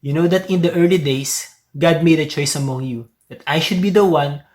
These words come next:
through whom the Gentiles would hear the message of the good news and become believers. And God,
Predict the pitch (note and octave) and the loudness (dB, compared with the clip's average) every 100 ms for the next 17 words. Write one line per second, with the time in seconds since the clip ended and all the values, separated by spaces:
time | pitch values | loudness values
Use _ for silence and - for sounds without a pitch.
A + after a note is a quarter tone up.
0 | _ _ _ - E3 E3+ D3 F#3 F#3 D#3+ | _ _ _ 2 6 6 4 0 0 0
1 | E3 D#3+ D#3 D3 D3 - C#3+ B2+ - D#3+ | 0 0 -2 -4 -4 -6 -8 -6 -4 -2
2 | D#3 D3 C#3+ - C#3+ D3 C#3+ C3 B2 D3+ | -2 -2 -4 -4 -4 -4 -4 -4 0 0
3 | C#3 B2 A#2 - - D#3 D3 D3+ D3 C#3 | 0 -4 -8 -12 -10 -6 -2 -2 0 0
4 | C#3+ C#3 B2 A2+ - - _ _ _ - | -2 -4 -6 -6 -10 -12 _ _ _ -20
5 | - _ D#3+ F3 D#3+ D3+ D3+ | -20 _ -2 2 4 4 2